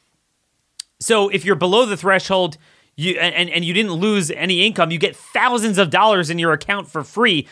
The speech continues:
which is just utterly insane. And if you're a little bit above the threshold, it's, it's a cliff and you get nothing, even if you lost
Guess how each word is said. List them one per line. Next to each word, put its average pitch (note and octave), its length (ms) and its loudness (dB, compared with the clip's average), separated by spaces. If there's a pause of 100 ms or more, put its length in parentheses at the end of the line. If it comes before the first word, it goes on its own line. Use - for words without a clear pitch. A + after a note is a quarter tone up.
which E3 160 -4
is D#3+ 80 -8
just G3 220 -6
utterly G3 340 4
insane. E3+ 520 0 (320)
And F3+ 280 -4
if F3+ 160 -4
you're G3 100 2
a F3 60 4
little G#3 260 2
bit G#3 100 2
above G3+ 240 2
the F3 80 -2
threshold, D#3+ 680 0 (440)
it's, E3 160 -2
it's D#3+ 140 -4
a D#3 60 -4
cliff A#3 380 2
and E3+ 100 -2
you D#3+ 80 -2
get F#3 180 0
nothing, E3 520 0
even G3 300 -2
if E3+ 180 -6
you F3 280 -2 (260)
lost F3+ 560 2